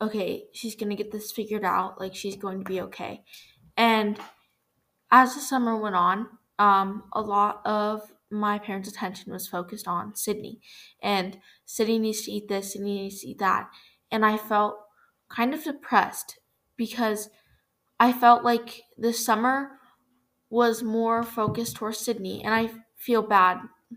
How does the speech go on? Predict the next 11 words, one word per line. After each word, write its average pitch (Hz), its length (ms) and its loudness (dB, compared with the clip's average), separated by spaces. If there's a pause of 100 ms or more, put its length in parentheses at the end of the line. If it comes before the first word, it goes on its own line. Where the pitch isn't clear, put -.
(240)
like, 202 300 -6
even 202 240 -2
now 185 300 4
for 202 160 -10
just 196 240 -8
saying 190 220 -10
that. 185 220 -10
Like, 180 200 -8 (840)
I 202 340 2
have, 208 260 2
like, 190 340 -4